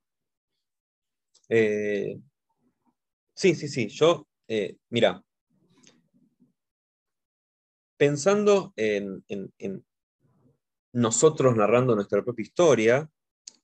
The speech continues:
es verdad que es bastante reciente, estamos hablando ya muchos, un par de siglos, pero em, no, no tenemos una enorme historia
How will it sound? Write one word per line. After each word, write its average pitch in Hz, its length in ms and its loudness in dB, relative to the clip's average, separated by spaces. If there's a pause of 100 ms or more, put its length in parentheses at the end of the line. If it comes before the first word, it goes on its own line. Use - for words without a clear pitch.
(120)
es 156 140 -6
verdad 143 420 0
que 107 140 -10
es 117 80 -12
bastante 135 500 -6
reciente, 107 920 -4 (580)
estamos 98 260 -8
hablando 95 220 -6
ya 95 100 0
muchos, - 500 -8
un 101 100 -12
par 98 140 0
de 90 40 0
siglos, 139 340 0
pero - 220 -6 (640)
em, 104 440 -6 (2250)
no, 170 580 4 (1000)
no 151 120 0
tenemos 156 420 2
una 104 300 -4 (220)
enorme 117 680 0 (100)
historia 127 880 -2